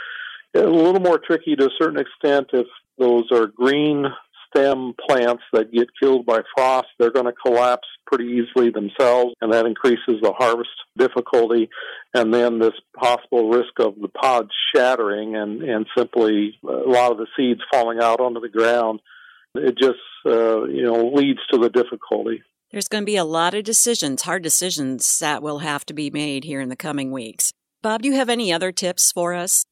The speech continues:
Speaker 1: Well, I'm not sure I have any good advice because, again, it really all does depend on the weather. It depends on, uh, the timing of not just the simple frost,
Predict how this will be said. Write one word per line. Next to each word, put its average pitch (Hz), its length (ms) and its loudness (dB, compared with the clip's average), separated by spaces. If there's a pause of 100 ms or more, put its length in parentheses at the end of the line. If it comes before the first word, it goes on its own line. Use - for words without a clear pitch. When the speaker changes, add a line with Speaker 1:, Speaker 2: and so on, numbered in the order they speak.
(200)
Speaker 1:
Well, 156 300 4
I'm 143 140 -4
not 143 200 2
sure 123 160 0
I 123 120 -10
have 127 100 0
any 117 140 -4 (120)
good 123 200 2
advice 101 380 -2 (180)
because, 117 180 2 (160)
again, 127 340 2
it 110 160 0 (120)
really 131 240 4
all 120 300 2
does 113 260 2 (100)
depend 113 420 -2
on 107 200 0
the 104 60 -2
weather. 117 560 2 (120)
It 101 120 -8
depends 110 580 -2
on, 104 500 0
uh, 107 360 -4
the 104 180 -2 (120)
timing 123 440 2
of 113 160 0
not 131 320 0
just 117 160 2 (120)
the 104 60 -14 (100)
simple 120 280 -2 (100)
frost, 113 280 0